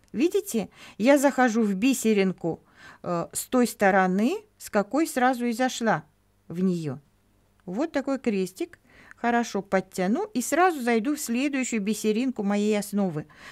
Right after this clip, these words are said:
Вот так мы хорошо подтянем, чтобы всё это ровненько было. Вот такой крестик у нас получится между бисеринками. Между всеми бисеринками наберём по такому крестику. Сначала бисеринка восьмого размера,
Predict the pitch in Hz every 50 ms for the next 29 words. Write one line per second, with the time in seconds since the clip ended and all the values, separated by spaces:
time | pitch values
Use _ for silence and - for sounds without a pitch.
0 | - - - - 196 220 208 - 214 180 151 - - 220 233 - 220 214 214 208
1 | - 214 208 - 208 208 208 - - - 214 240 269 262 233 202 160 - - 185
2 | 175 185 180 - - 269 262 247 226 208 208 208 214 202 175 175 170 165 156 -
3 | 165 156 151 160 151 135 135 147 - _ _ _ _ _ 165 190 262 - - -
4 | - 240 220 - 247 240 233 - 233 208 190 185 180 - 220 214 - 262 269 285
5 | 294 294 - - 254 247 254 254 247 - 247 - - 254 254 254 - - - -
6 | - - - - 202 214 233 269 320 320 302 277 294 311 311 - _ - 190 226
7 | 247 196 - - 170 165 165 160 151 - 160 156 151 - 208 311 359 349 320 294
8 | 302 294 - - 269 254 226 208 196 262 359 370 - 359 349 349 349 330 - 330
9 | 330 330 - - - 214 208 180 175 196 185 196 240 247 - 202 196 202 196 -
10 | 214 208 202 196 196 - 196 196 175 - - - 151 - _ - 151 - - _
11 | _ _ _ _ - - - - - - - - - 190 185 - - 180 165 156
12 | 147 151 147 - _ _ _ _ _ - 156 185 214 196 - - 165 165 160 151
13 | - 165 165 165 165 - - 156 147 139 131 - 170 208 240 247 277 349 403 403
14 | 403 415 427 415